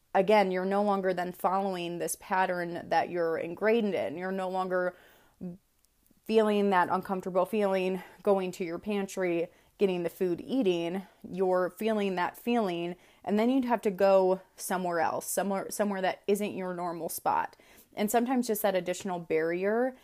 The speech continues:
and that small little change is gonna be enough to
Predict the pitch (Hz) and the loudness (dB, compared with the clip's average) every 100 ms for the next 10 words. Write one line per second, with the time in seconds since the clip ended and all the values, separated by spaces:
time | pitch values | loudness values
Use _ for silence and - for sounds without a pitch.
0 | - - 185 185 160 - 208 196 190 185 | -20 -6 -2 0 -2 -2 -2 0 0 0
1 | 180 170 - 147 160 220 262 247 - - | -2 -4 -8 -8 -6 -2 -2 -4 -14 -4
2 | 208 196 208 190 190 180 170 160 220 - | -2 0 0 0 0 0 -2 -2 -4 -6
3 | - - 196 185 180 | -14 -6 -2 0 0